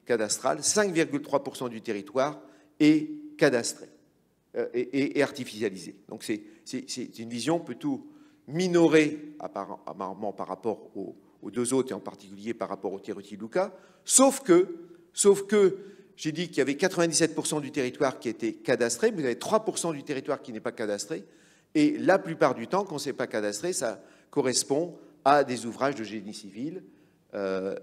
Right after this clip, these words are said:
et d'infrastructure. Et donc, au total, une grosse partie des trois pour cent sont cadastrés, et on arrive quelque part à un chiffre qui est à peu près, euh, similaire à celui de Teruti Luca. Alors,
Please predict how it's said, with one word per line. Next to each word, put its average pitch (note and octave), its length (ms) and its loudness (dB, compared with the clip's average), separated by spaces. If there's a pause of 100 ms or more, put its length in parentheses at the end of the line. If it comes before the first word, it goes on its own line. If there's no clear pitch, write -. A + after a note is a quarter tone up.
et A#2+ 260 0
d'infrastructure. B2 840 0 (320)
Et G2+ 80 -10
donc, C#3+ 260 0
au B2+ 60 4
total, C#3 640 6 (220)
une A2 100 -10
grosse C#3 260 0
partie D3 320 -2
des A#2+ 80 -4
trois A#2+ 240 0
pour - 160 -8
cent B2+ 260 -2
sont - 200 -6
cadastrés, A2 580 0
et D3 60 0
on G#2+ 140 -6
arrive G#2 500 -2 (480)
quelque G#2+ 240 -4
part C3 420 2
à A2 300 4
un A#2 60 -2
chiffre D3 360 -6 (380)
qui - 80 -8
est B2 220 -6
à C#3 100 2
peu C#3 160 2
près, C#3 400 2
euh, A2 140 -4
similaire A#2+ 580 0 (480)
à A2+ 300 0
celui A2 280 -8
de G#2+ 120 -10
Teruti G2+ 400 -8
Luca. - 280 -18 (1120)
Alors, D3+ 400 8